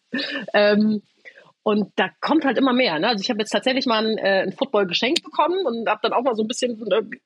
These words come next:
dann hat man auch erstmal so eine, eine Relation dazu. Und wir Frauen haben ja nun mal auch,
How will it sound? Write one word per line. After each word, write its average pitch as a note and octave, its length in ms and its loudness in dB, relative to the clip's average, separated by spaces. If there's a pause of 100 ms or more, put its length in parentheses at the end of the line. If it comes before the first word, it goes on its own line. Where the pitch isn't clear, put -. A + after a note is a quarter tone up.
(180)
dann F#3 340 0
hat - 100 -2
man A3 120 2
auch G#3 80 0
erstmal G#3 280 0
so G3 60 0
eine, F#3 220 2 (320)
eine F#3+ 120 2
Relation G3 760 0
dazu. E3 260 0
Und E3 80 -4
wir F3 100 -2
Frauen G#3+ 320 2
haben A3+ 120 2
ja G3 100 2
nun G#3+ 120 4
mal G#3 140 2
auch, - 160 -2